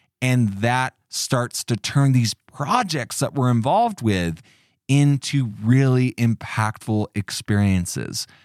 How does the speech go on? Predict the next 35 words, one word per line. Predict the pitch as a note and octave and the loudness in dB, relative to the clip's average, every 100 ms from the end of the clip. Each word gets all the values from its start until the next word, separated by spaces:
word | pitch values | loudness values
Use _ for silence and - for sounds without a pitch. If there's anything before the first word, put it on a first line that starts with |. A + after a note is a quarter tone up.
| _ _ - | _ _ -6
I'm | A2 A2+ A2+ | -2 0 2
by | G#2 | 2
no | G2+ G#2 C3+ D3 | 2 2 2 2
means | D3 C#3+ - | 2 0 0
saying | B2+ B2 A2+ | 0 0 0
we | G#2 | -2
should | A2 F#2 | -2 -4
get | F#2 C#3+ - | 0 0 -2
rid | - A#2+ C3 | -4 0 0
of | B2+ - | 0 -4
projects, | - B2+ B2+ A#2+ A2 - - - _ | -4 -2 0 -2 -4 -6 -16 -20 _
but | A2+ | -4
I'm | G#2+ G#2 | -2 -2
saying | - C#3 C#3+ C#3 | -2 0 2 0
that | - | 0
we | A#2 A#2+ | 0 0
should | B2+ G2 | 0 -4
use | F#2+ A2 E3+ F#3+ D#3 | -4 0 4 4 2
them | C3+ B2+ B2 A#2 - _ | 0 2 0 -2 -10 _
in | B2 B2+ C3 | 0 2 2
a | B2+ B2 A#2 | 0 2 2
way | G2 A2+ C3+ C3+ A#2 G#2 - _ - | 0 0 0 0 0 -2 -6 _ -4
that | A2 - | -4 -4
they | A2 A2+ A2+ A#2 - G#2+ | -4 0 0 0 -2 -2
are | G#2+ G#2+ A2 - | 0 0 -2 -4
a | G#2+ G#2+ - - | -2 -2 -4 -14
part | - - C3 C#3 - - _ _ _ | -10 -2 -2 -2 -8 -18 _ _ _
of | G#2+ G#2+ F#2+ - | -2 -2 -4 -4
our | G2+ F#2+ | -2 0
giving | F2 F#2+ F#2 F2+ | -2 -2 0 0
lifestyle | E2+ E2+ - G2 F2 E2+ E2+ - _ _ | -2 -4 -6 -4 -4 -4 -6 -10 _ _
and | G2+ F#2 F2+ | -2 0 2
not | F#2 G2 - _ - | 2 -2 -6 _ -8
the | G2 | -4
lifestyle | F#2+ F2 F2 - - D#2+ D#2+ D#2+ | -2 -2 -4 -6 -6 -4 -4 -6